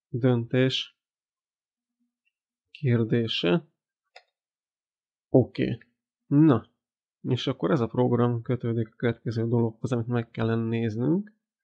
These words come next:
Ez pedig az a probléma, hogy vannak programok,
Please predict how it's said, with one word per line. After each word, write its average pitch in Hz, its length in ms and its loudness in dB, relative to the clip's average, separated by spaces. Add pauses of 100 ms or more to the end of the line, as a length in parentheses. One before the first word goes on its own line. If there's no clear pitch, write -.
Ez 147 340 6
pedig 135 560 4 (880)
az 175 240 2
a 120 60 2
probléma, 117 720 2 (440)
hogy 120 220 0
vannak 143 360 -2
programok, 113 760 0